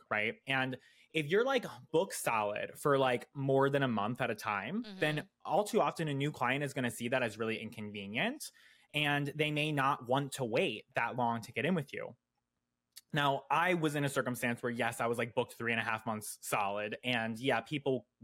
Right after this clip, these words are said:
Speaker 1: would be willing to wait that long, but it's like, damn, that's, like, a really long time to wait.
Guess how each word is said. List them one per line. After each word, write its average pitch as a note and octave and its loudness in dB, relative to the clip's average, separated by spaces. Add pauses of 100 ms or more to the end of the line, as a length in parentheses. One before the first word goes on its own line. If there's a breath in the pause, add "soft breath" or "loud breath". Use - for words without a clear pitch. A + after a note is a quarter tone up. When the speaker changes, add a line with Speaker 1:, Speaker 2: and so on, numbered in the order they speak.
Speaker 1:
would E3 0
be A3+ 2
willing A3+ 2
to A#3 4
wait A#3+ 2
that A#3+ 2
long, B3+ 4
but F3 4
it's E3 -6
like, D#3+ -6
damn, F3 2
that's, D#3+ -2
like, A3 -2
a F3+ 0
really D3+ 0
long B2+ 2
time G#2 -4
to - -6
wait. D3 2